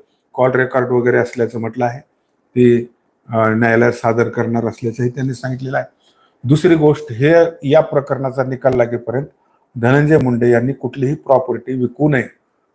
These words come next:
कारण त्यावर पत्नी या नात्यानं करुणा मुंडे यांचाही अधिकार असतो, असं त्यांचं म्हणणं आहे, असं त्यांचं त्या वकील ठोंबरे यांनी सांगितलेलं आहे.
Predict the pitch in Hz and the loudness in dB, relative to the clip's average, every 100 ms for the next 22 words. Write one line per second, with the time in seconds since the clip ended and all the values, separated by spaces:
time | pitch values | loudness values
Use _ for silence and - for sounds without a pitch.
0 | - 117 120 - 135 147 147 - _ _ | -10 -4 -4 2 4 6 4 -4 _ _
1 | 135 131 151 156 143 127 - _ _ 123 | -8 -6 -2 2 2 0 -4 _ _ -2
2 | 120 120 110 120 120 _ _ _ _ 123 | -2 -2 -4 -4 -8 _ _ _ _ -2
3 | 120 120 120 117 117 110 120 120 131 - | 0 0 0 2 2 0 -4 -4 -4 -8
4 | _ 110 107 117 107 107 - 143 143 _ | _ -8 -4 -2 -2 -4 -2 -2 -2 _
5 | _ _ _ _ _ _ _ _ 110 - | _ _ _ _ _ _ _ _ -6 -4
6 | 110 110 113 120 117 120 123 127 - - | 0 -2 0 -2 0 0 -2 -6 -10 -12
7 | 110 104 110 113 110 113 117 _ _ _ | -10 -8 -8 -8 -8 -8 -8 _ _ _
8 | 120 120 156 139 139 - 127 127 131 123 | 2 2 4 2 0 -8 -2 2 2 2
9 | 123 120 127 123 131 127 127 | 0 -2 -6 -6 -6 -8 -8